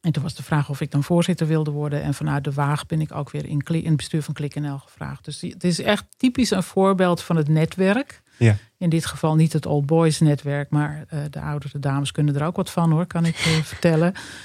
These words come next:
Speaker 1: Ehm,
Speaker 2: Is het dan een leeftijdsding?
Speaker 1: Nou,
Speaker 2: <laughs>
Speaker 1: dat, voor een deel wel. En hoe dat komt, is zeker bij mij, maar ook, ook in meer algemene zin, omdat de, de,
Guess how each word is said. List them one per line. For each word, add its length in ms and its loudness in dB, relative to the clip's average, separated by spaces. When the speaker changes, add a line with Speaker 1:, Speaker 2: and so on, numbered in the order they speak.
Speaker 1:
Ehm, 800 6
Speaker 2:
Is 100 8
het 100 6
dan 160 6
een 160 8
leeftijdsding? 1000 2
Speaker 1:
Nou, 400 8
Speaker 2:
<laughs> 200 -8
Speaker 1:
dat, 340 4
voor 240 0
een 140 8
deel 300 6
wel. 520 6
En 220 4
hoe 160 4
dat 240 0
komt, 600 4
is 200 -2
zeker 500 2
bij 120 4
mij, 320 4
maar 280 2
ook, 260 -2
ook 300 -2
in 220 2
meer 160 2
algemene 460 0
zin, 280 0
omdat 300 2
de, 220 2
de, 140 -2